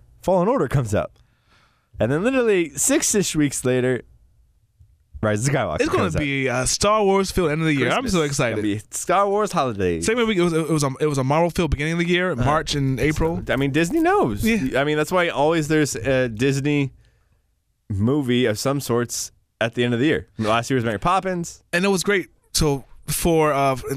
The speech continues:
Speaker 2: going to Disney knows, for the adults this November, Mandalorian and Star Wars Just Jedi. For the kids, Frozen.
Speaker 1: Uh-huh.
Speaker 2: <laughs> It works out.
Speaker 1: All right, we'll drop you off. We're gonna go see my thing now.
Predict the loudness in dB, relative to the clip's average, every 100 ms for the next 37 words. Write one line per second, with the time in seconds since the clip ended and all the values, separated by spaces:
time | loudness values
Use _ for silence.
0 | -8 -6 -4 -2 0 0 0 0 0 0
1 | 0 -2 -2 -2 0 0 0 -4 -2 -2
2 | -4 -4 0 0 0 -4 -6 _ -4 -2
3 | 0 2 0 0 -4 -8 _ -2 -2 0
4 | 2 2 0 -4 -2 -2 -4 -4 -2 0
5 | 0 -2 -4 0 -2 -2 -12 _ -2 0
6 | -2 -6 _ _ _ -2 0 0 -2 -2
7 | -2 -2 -4 0 0 0 -2 -2 -4 -4
8 | -2 -2 -2 0 0 0 0 2 2 2
9 | 0 0 0 2 0 0 -2 0 2 0
10 | 0 0